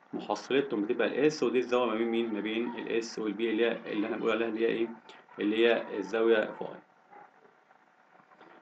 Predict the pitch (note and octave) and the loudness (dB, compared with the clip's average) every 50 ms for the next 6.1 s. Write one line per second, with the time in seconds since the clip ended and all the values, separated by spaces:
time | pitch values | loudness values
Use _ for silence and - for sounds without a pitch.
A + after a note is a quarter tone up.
0 | _ - - D#3+ E3+ F3 D#3 D#3+ E3+ F3 D3+ C#3 C#3+ D3+ E3 E3 D#3+ - B2+ B2+ | _ 4 8 10 10 10 10 8 6 6 4 4 2 0 -2 -2 0 2 2 4
1 | C#3 E3 D#3+ D#3+ - - - A#2+ A2+ A2 G#2+ G#2+ G#2+ G#2 A2 B2 B2+ - - - | 4 4 2 0 -4 -8 -4 -2 -2 0 2 0 0 0 0 -2 -2 -2 -4 -2
2 | B2 C3 B2+ - - G2+ G2+ G2+ G2+ A#2+ C3+ C3+ G#2+ G#2+ G#2+ G2+ G2 G2+ G2+ F#2+ | 0 0 0 0 -2 -2 -2 0 4 6 6 6 4 4 2 2 2 2 0 -2
3 | F#2+ F#2+ - - A#2+ A#2 B2 A2 G2+ G2+ G2 F#2+ - - A#2+ C3 C3 - B2+ B2 | -4 -4 -4 -4 -2 0 0 0 0 0 -2 -2 -2 -2 -2 -2 -2 -2 -4 -4
4 | A#2+ A#2+ B2+ B2 - A#2 G#2 G#2 G2 G#2 G#2 G#2+ G#2+ A2+ A2+ G#2 G2 G2 F#2+ F#2+ | -4 -4 -4 -4 -2 -2 -4 -4 -2 -2 -2 0 0 0 0 0 0 -2 -4 -4
5 | - A#2 A2 A2+ A2+ - - G#2+ G#2+ G#2+ G#2 F#2 F#2 F2+ F#2 F#2 G2 A#2+ C3 - | -4 -4 -2 -2 -4 -4 -4 -6 -4 -4 -4 -4 -2 -2 0 0 0 0 -2 -2
6 | - D3 | -4 -6